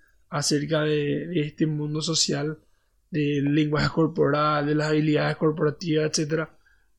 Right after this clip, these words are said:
Y llegué a ocupar espacio inclu-, interesante en ese aspecto. Conocí muchísima gente que hoy en día conozco y puedo valerme de ellos, y ellos también pueden valerse de mí. Me siento, a ver, reconocido en ese aspecto. No, no reconocido en el sentido de, de metas y objetivos,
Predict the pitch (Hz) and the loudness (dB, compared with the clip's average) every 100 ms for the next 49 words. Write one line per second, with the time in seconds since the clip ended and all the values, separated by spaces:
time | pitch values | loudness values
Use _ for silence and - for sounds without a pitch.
0 | _ _ 151 160 156 190 175 202 214 180 | _ _ -4 -2 6 8 10 8 6 6
1 | 185 196 196 175 180 196 185 185 170 190 | 8 6 6 4 4 0 -2 0 4 4
2 | - 165 180 180 165 170 165 165 165 175 | 6 4 4 2 0 -2 -2 0 0 0
3 | - - _ _ _ - 180 185 - 190 | -2 -4 _ _ _ 2 4 6 6 6
4 | 202 151 190 185 202 175 175 180 170 170 | 4 2 2 2 4 2 2 2 2 2
5 | 170 165 170 165 165 - - _ _ - | 2 4 4 6 2 -2 -18 _ _ 2
6 | 165 175 185 - 180 160 175 180 185 160 | 4 6 4 6 4 6 6 8 8 8
7 | 165 170 175 175 165 156 160 170 175 160 | 8 6 4 2 4 4 6 4 6 6
8 | 175 165 160 170 160 151 160 165 160 156 | 6 4 6 6 6 6 4 4 2 0
9 | 156 156 - - _ - 160 175 170 175 | -4 -6 -14 -20 _ 0 4 4 4 6
10 | 180 165 170 175 175 160 160 - - _ | 6 8 8 8 6 4 -2 -10 -20 _
11 | _ - 165 170 170 196 185 - 180 233 | _ -6 -2 0 4 4 6 4 8 8
12 | 196 170 175 170 160 156 175 170 175 180 | 8 6 2 4 2 4 4 4 2 4
13 | 180 214 247 262 226 214 226 233 175 196 | 8 10 10 10 8 8 6 6 6 8
14 | 214 208 202 202 190 190 175 185 190 214 | 8 8 6 6 8 8 8 2 2 2
15 | 208 196 196 - 170 180 185 | 2 2 -2 -4 -2 0 -2